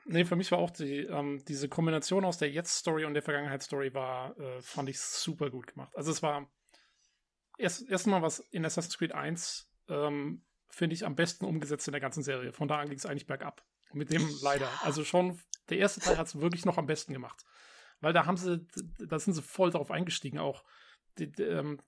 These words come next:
Speaker 1: die ganze Art, wie allein das Tutorial abläuft mit dem Animus und, und wie du synchronisieren musst und so, das wurde da noch richtig hervorgehoben. Das war später eigentlich, es war zwar immer noch im Prinzip genau das Gleiche, aber es war dann immer so relativ egal. Ähm, und das, ähm,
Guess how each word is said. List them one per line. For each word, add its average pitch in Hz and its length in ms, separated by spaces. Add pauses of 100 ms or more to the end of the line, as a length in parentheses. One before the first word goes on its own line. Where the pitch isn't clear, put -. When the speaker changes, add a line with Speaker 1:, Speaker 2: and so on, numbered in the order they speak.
Speaker 1:
die 156 80
ganze 165 320
Art, 170 180
wie 180 80
allein 156 220
das 165 160
Tutorial 151 520
abläuft 143 500
mit 143 120
dem 143 80
Animus 147 560
und, 139 220
und 135 240
wie 147 80
du 147 120
synchronisieren 160 920
musst 135 380
und 135 120
so, 135 240
das 135 180
wurde 151 160
da 139 140
noch 139 140
richtig 165 260
hervorgehoben. 139 560
Das 131 160
war 139 100
später 151 340
eigentlich, 139 280 (300)
es - 80
war 151 100
zwar 151 160
immer 160 140
noch 170 120
im 143 80
Prinzip 139 300
genau 143 200
das 147 120
Gleiche, 160 320
aber 131 80
es 135 140
war 139 80
dann 143 100
immer 143 180
so 135 120
relativ 135 360
egal. 139 540 (720)
Ähm, 143 460
und 143 200
das, - 360
ähm, 135 580